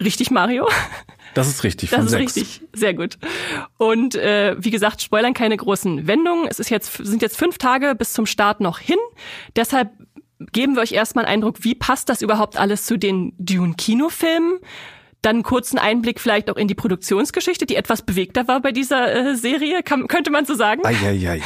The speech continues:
Speaker 1: <laughs> Und natürlich dann auch Handlung einfach. Worum geht's? Wer sind die wichtigsten Figuren? Haben wir da vielleicht Favoriten? Und dann natürlich auch so ein bisschen,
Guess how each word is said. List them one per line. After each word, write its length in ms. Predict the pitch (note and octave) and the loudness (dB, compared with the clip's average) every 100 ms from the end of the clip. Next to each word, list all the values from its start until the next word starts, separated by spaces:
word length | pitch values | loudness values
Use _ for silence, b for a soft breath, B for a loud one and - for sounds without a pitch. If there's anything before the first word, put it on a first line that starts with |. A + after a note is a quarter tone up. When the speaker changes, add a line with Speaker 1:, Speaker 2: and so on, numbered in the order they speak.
| - | -2
Speaker 1:
<laughs> 360 | C#4 - A3 B3+ B B B B B D4+ | 0 0 -2 -4 B B B B B -2
Und 160 | D#4+ | 2
natürlich 360 | D4+ C4 C#4+ C4 | 2 2 -2 0
dann 160 | A#3 | 0
auch 160 | - G#3+ | 2 2
Handlung 280 | F#3+ G3 F#3 | 2 0 0
einfach. 280 | F#3+ G#3+ F#3 | 0 0 0
Worum 340 | G3+ C#4+ B3+ | 2 2 2
geht's? 420 | - C#3 C#3 - - | 0 -2 -4 -8 -10
Wer 260 | D#3+ B3 C#4 | -2 0 2
sind 200 | A#3+ A3+ | 2 0
die 100 | G3 | 0
wichtigsten 480 | B3 - A3 - G3+ | 0 -2 -2 -2 -2
Figuren? 600 | G#3+ F3+ A#3 G#3+ A#3 - - _ _ | -2 0 2 4 2 -2 -10 _ _
Haben 200 | F#3+ F#3 | -2 0
wir 80 | E3+ | 0
da 100 | E3 | -2
vielleicht 280 | - - - | 0 -2 -2
Favoriten? 400 | D#3 E3+ E3 F#4 - B B B B | -2 -2 0 0 -2 B B B B
Und 220 | - B3 A3+ | 0 2 4
dann 160 | A#3 | 4
natürlich 440 | C4 B3 B3+ A#3+ - | 2 0 0 0 0
auch 100 | G3+ | 0
so 100 | A3 | 0
ein 60 | |
bisschen, 500 | A3 - G#3+ G3+ F3+ | -2 0 0 0 -2